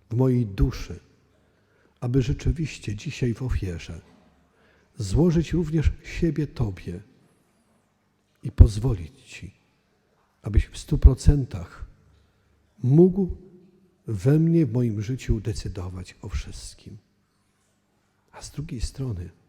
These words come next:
coś mnie powstrzymuje. Zaradź tym niepokojom i lękom i temu, co mnie powstrzymuje.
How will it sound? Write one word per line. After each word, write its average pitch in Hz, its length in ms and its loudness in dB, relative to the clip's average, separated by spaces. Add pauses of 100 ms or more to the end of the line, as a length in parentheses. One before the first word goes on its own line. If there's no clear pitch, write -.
(1120)
coś - 300 -8
mnie 135 120 -4
powstrzymuje. 92 960 -6 (4000)
Zaradź 107 800 2 (880)
tym 117 180 -2
niepokojom 123 720 4
i 104 80 0
lękom 151 580 0 (1400)
i 113 100 -14
temu, 170 400 2
co 147 340 4 (200)
mnie 110 260 -2
powstrzymuje. 90 1080 0